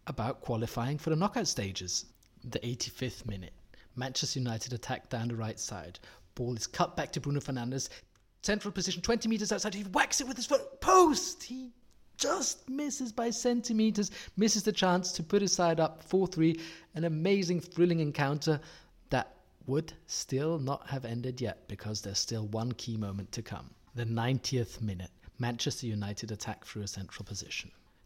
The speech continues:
Dalot finds himself completely unmarked on the right side of the penalty box. He gets the ball, plays a flow ball across goal. Torreira intercepts, but somehow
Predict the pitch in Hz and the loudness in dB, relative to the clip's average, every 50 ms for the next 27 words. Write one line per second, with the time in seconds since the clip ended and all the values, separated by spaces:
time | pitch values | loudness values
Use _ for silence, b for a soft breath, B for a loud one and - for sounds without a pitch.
0 | _ - 120 113 117 139 170 165 - 123 120 123 123 - 123 - - - - - | _ -6 -4 -2 0 0 0 0 -2 -4 -4 -4 -4 -6 -6 -8 -8 -8 -8 -10
1 | 127 - - 143 151 156 139 156 - 123 127 120 110 110 110 - - 120 107 110 | -10 -10 -6 -6 -6 -6 -6 -6 -6 -6 -4 -4 -4 -6 -6 -8 -8 -8 -6 -6
2 | 117 117 - - 135 123 120 107 - 127 - 120 113 107 104 107 - - - - | -6 -6 -6 -8 -8 -8 -6 -8 -8 -8 -6 -6 -6 -6 -6 -8 -10 -10 -10 -12
3 | - - - - 156 165 160 - 175 - 135 160 160 B B B B - - 165 | -12 -12 -2 0 0 0 2 2 2 4 4 4 4 B B B B 2 4 4
4 | 160 160 156 - - - - - - - - 175 185 190 214 196 - 190 196 185 | 6 6 2 0 -4 -8 -20 -20 -8 -2 2 4 6 6 4 6 6 6 4 4
5 | 175 - 226 240 - - - 202 196 - 208 190 190 196 202 196 - 233 233 285 | 4 4 4 4 4 4 2 0 2 4 4 4 4 4 4 2 2 2 2 2
6 | 226 - - 190 - - 185 - - - 302 277 262 214 233 220 | 2 2 0 0 -2 -6 -6 -4 0 2 2 4 4 4 4 4